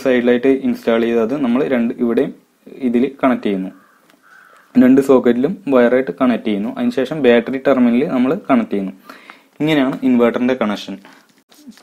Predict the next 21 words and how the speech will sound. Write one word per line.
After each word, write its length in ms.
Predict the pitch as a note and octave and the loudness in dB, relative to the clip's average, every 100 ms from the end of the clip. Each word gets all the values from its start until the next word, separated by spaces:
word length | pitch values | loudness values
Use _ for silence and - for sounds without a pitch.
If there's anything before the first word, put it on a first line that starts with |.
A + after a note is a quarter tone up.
| - - _ A#2+ | -20 -20 _ 4
ഇൻവെർട്ടറിനെ 400 | A#2+ C3 C#3+ C#3+ | 6 6 2 0
കുറിച്ച് 200 | C#3+ C3 | -2 2
എന്തെങ്കിലും 360 | C3 B2 B2 C3+ C3+ | 2 4 4 2 2
സംശയങ്ങളുണ്ടെങ്കിൽ 960 | A#2 A2 - B2+ C3 C3 A2+ G#2+ G2 A#2+ - | 2 2 2 2 2 2 2 2 0 -4 -2
കമന്റ് 340 | A2 G#2+ A2+ | 0 2 2
ബോക്സിൽ 300 | A#2 A#2 B2 | 2 0 -2
ചോദിക്കാവുന്നതാണ്. 880 | A#2+ A#2 A2 G#2+ A2+ A2+ A2 G2+ G#2+ A#2+ | 0 2 2 2 2 2 2 0 -2 0
തീർച്ചയായിട്ടും 600 | G#2+ G#2 A2 A2+ A#2 B2 | 0 0 4 2 4 2
മറുപടി 360 | G#2+ G#2+ A2 | 4 4 4
തരുന്നതായിരിക്കും. 720 | A2+ G#2 G#2 G#2 G2 F#2 G#2 B2+ - - - - - - _ _ _ _ _ _ _ _ _ _ _ _ _ _ _ _ _ _ _ - | 4 2 -2 0 0 -2 -6 -10 -14 -20 -20 -20 -20 -20 _ _ _ _ _ _ _ _ _ _ _ _ _ _ _ _ _ _ _ 0
ഈ 100 | A#2+ A#2+ | 4 8
video 240 | A#2+ C3+ D3 | 8 6 4
ഇഷ്ടപ്പെട്ട 380 | B2+ - B2 B2 C#3 C#3+ | -2 -2 -2 0 0 0
ഷെ-, 140 | - - A2 | -6 -2 0
like 220 | G#2+ G#2+ - | 2 0 0
ചെയ്യുക. 260 | C3 A#2+ C3 | 2 2 0
അതുപോലെ 280 | A2 A#2 C3+ - _ - _ _ _ _ _ | 0 0 -2 -6 _ -20 _ _ _ _ _
എൻ്റെ 220 | A2+ A2+ B2+ A#2+ | -2 2 2 2
YouTube 360 | A#2 A2+ B2 B2+ | 2 4 2 2
ചാനൽ 300 | C3 A#2+ B2 | 0 2 2
ഇതുവരെയായിട്ടും 580 | A#2 A2+ A2+ A#2 A#2 | 2 0 0 0 -2